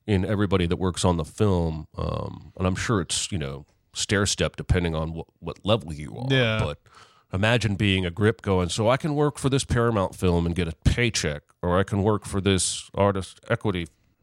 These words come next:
Speaker 1: project and get the, the same, probably the same paycheck, and then a bonus if the movie's profitable."
Speaker 2: Mm-hmm.
Speaker 1: Well, I'm gonna take that.
Speaker 2: Yeah, that's an
Speaker 1: Um,
Speaker 2: interesting little experiment. I'd like to see how that works out.
Speaker 1: Yeah, I mean,
Speaker 2: Um,
Speaker 1: there's certainly danger it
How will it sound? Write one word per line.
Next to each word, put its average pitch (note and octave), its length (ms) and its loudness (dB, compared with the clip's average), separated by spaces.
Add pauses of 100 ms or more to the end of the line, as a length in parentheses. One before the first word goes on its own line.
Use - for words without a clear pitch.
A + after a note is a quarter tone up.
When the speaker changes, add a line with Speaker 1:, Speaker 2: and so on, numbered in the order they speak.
(180)
Speaker 1:
project F2+ 580 0
and F2 140 -2
get F2+ 100 -2
the, - 80 -12 (180)
the F#2+ 80 0
same, C3 420 0
probably C3+ 420 0
the G2 100 0
same D3+ 320 0
paycheck, B2 580 0 (320)
and G#2+ 280 0
then A#2+ 540 0 (240)
a G2 40 -2
bonus B2+ 720 0
if - 140 0
the G#2+ 80 0
movie's G2 240 2
profitable." G2 560 2
Speaker 2:
Mm-hmm. C#3 320 2
Speaker 1:
Well, C#3 80 4
I'm F3 80 2
gonna E3 140 -4
take - 220 -8 (120)
that. E2 320 -2 (240)
Speaker 2:
Yeah, A#3+ 240 2 (220)
that's F3 220 2
an - 80 4
Speaker 1:
Um, F3+ 40 6
Speaker 2:
interesting B2+ 800 2
little C3 260 2
experiment. A2 600 0
I'd A#2+ 160 0
like A#2+ 160 0
to - 80 -6
see A#2+ 180 0
how A2 160 2
that G#2+ 200 0
works G#2+ 320 -6
out. G2 340 -2 (520)
Speaker 1:
Yeah, A#2 200 2 (200)
I A2 60 0
mean, A2+ 240 6
Speaker 2:
Um, G#2+ 320 0 (220)
Speaker 1:
there's C3 200 2
certainly C3 460 0
danger G#2+ 400 2
it F2+ 60 -8